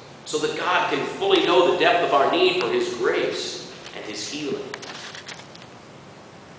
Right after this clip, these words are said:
Jesus goes on, and he talks about the path of suffering that lays ahead of him.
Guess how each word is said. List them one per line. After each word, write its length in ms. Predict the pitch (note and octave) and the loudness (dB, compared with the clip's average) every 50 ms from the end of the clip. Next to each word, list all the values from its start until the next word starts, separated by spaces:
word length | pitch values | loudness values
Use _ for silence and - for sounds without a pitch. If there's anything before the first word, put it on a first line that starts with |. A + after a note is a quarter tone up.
| - - - - | -20 -20 -18 -10
Jesus 360 | - A#3 B3+ B3 G#3+ - - | -6 -4 -2 -2 -2 -2 0
goes 260 | - F3+ F3+ F3 - - | 2 2 2 2 2 2
on, 480 | - A3+ G3 C3+ - - - - - - - - - - | 2 0 0 0 0 -2 -4 -6 -8 -10 -12 -14 -12 -8
and 100 | - D#3 | 0 2
he 60 | F#3 F3+ | 4 6
talks 320 | F3+ G#3+ - - - - | 6 8 6 6 6 6
about 300 | - G3+ G3+ G3 G3 G3+ | 6 8 8 8 6 4
the 140 | - G3 G3 | 4 4 6
path 200 | G3+ F#3+ F3+ G3 | 6 6 6 4
of 80 | G3+ | 2
suffering 520 | - - - G#3+ G#3+ G3+ F#3+ F3+ F3 D3 C#3 | 0 2 4 4 4 4 4 4 4 2 2
that 140 | - - - | 2 2 4
lays 220 | D3+ D#3+ D#3 C3+ C3+ C#3 | 4 4 4 2 0 0
ahead 220 | - F3 F#3+ F#3+ | 0 2 2 2
of 160 | - - - | 2 0 -2
him. 160 | - - - | -4 -4 -8